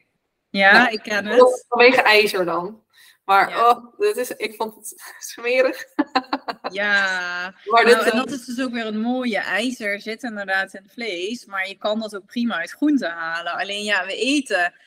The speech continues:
Speaker 1: met z'n allen te weinig groente. Dus, hè, wordt er
Speaker 2: Ja.
Speaker 1: dan aangeraden om zoiets te doen.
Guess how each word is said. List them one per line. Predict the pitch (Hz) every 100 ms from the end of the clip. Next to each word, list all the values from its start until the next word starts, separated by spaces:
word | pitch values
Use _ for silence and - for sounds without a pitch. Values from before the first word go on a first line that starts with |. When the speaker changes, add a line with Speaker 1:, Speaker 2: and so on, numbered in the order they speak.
| _ -
Speaker 1:
met | 202 196
z'n | -
allen | 202 202
te | 202 196
weinig | 196 196 208
groente. | - 285 349 320 175 175 208
Dus, | 190 208 247 - -
hè, | - 196 254 208
wordt | 180 190
er | 180
Speaker 2:
Ja. | 196
Speaker 1:
dan | 180
aangeraden | 185 185 - 185 180 180
om | 185
zoiets | 196 208 180 -
te | -
doen. | 160 160 202